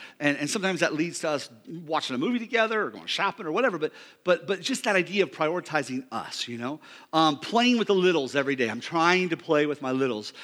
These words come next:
And that's something we do at night right before they go to bed and stuff, but playing with the littles. And, and something I've kind of fallen out of the habit of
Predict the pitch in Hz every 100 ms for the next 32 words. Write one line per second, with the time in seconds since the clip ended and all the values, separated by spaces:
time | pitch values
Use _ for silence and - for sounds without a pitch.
0 | - 247 330 226 170 151 143 139 117 117
1 | 117 127 131 127 123 123 107 107 113 -
2 | 123 - 113 - 147 156 151 151 170 196
3 | - - - 160 165 156 254 254 180 139
4 | 180 208 180 180 165 143 123 165 277 320
5 | 170 120 180 202